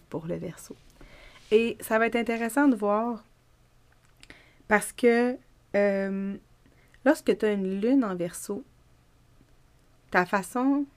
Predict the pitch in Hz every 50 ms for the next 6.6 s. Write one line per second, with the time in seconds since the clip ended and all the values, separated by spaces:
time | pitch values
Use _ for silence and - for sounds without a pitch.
0 | _ _ _ _ _ _ _ _ _ - 175 175 170 175 214 226 220 - 196 185
1 | 175 180 175 170 165 165 165 - - 220 220 220 - _ - 180 175 175 175 175
2 | 170 175 - - - 185 170 185 196 180 180 185 180 190 190 - - - 165 165
3 | 165 - - - - 170 - 160 - _ _ _ _ _ _ _ _ - - -
4 | - 170 170 165 170 170 165 180 170 - 196 190 185 175 165 185 185 190 - -
5 | 170 165 - - - - - - 240 233 214 214 - 170 170 160 170 180 185 185
6 | 185 175 170 170 160 - - - 202 190 180